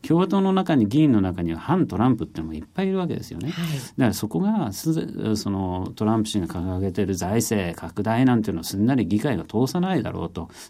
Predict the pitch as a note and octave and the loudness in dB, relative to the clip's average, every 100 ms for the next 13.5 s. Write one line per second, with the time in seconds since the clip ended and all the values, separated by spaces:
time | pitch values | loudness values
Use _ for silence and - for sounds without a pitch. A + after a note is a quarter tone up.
0 | - F3+ G3 C#3 G2+ E2+ - - - A#2 | -4 0 4 4 4 2 -4 -18 0 2
1 | G#2+ A2 G#2 F#2+ G2+ A#2+ B2+ B2 A2+ F2 | 4 4 4 2 4 6 6 4 2 0
2 | E2 D#2+ - A2+ A#2+ A#2 A#2+ F#2 E2 - | -2 -6 0 4 4 4 4 2 0 -6
3 | - F2 F2+ A#2 G#2+ - - - C3+ B2+ | -6 -2 0 2 2 0 -10 0 2 4
4 | A#2 C3 A#2+ A2+ A2+ A2 A#2+ G#2+ A2+ G#2 | 4 4 4 4 4 4 2 2 4 4
5 | A2+ F2+ F2+ E2+ - F#2 F2 A#2+ C3+ F#2+ | 4 2 -2 -8 -4 -4 2 4 6 4
6 | - - - A2 F2 F#2 F2 F#2+ G2+ G2 | -2 -16 -14 -14 -6 -2 0 -2 -4 -6
7 | G2 F#2+ B2 F3 F3 - - - A2 - | -8 -4 0 2 2 -2 -4 -2 -4 -4
8 | - G2 - G2 F2+ G#3+ E2+ D#2 - B2+ | -8 -8 -4 -4 0 -2 -2 -4 -2 2
9 | G3+ G#2+ F2+ - F2 A#2 F#3 A#3+ A#3+ A3+ | 4 2 -2 -4 -2 2 2 2 2 2
10 | F#3+ G3+ F3 D3 C#3+ G#3 F3+ C3+ A#3+ C4+ | 0 -2 -4 0 2 4 4 4 6 6
11 | C#4 F3+ B2 F#2+ F#2+ G2+ G#2 F2+ - - | 6 4 4 2 2 2 2 -4 -4 0
12 | A2 G#2 F#2 - _ _ _ _ _ _ | 2 0 -4 -20 _ _ _ _ _ _
13 | G2+ G2+ G#2+ G2+ | -2 4 4 4